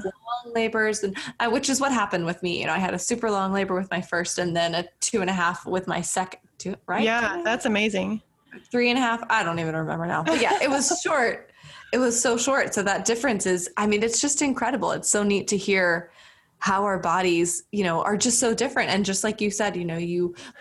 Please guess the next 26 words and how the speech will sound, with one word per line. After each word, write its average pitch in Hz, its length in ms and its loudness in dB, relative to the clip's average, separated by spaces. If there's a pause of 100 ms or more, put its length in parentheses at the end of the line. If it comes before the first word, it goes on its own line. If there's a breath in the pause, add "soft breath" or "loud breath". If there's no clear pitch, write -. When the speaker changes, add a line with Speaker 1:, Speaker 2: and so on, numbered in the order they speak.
Speaker 1:
your 190 160 0
body, 180 400 2 (160)
you 185 140 0
were 170 160 0 (100)
one 196 340 0
way 202 400 2
in 190 100 0
your 170 140 -4
first 214 300 -2
labor, 208 240 2
and 190 140 0
then 165 60 -6
the 165 80 -4
second, 185 380 -2
it 180 100 0
was 180 120 -6
totally 190 340 -2
different. 175 460 -4
It's 185 240 -6 (480 loud breath)
each - 340 2
baby, 247 560 2
each 220 240 0
experience 247 800 0
is 175 380 -2
its - 180 -8
own 208 540 0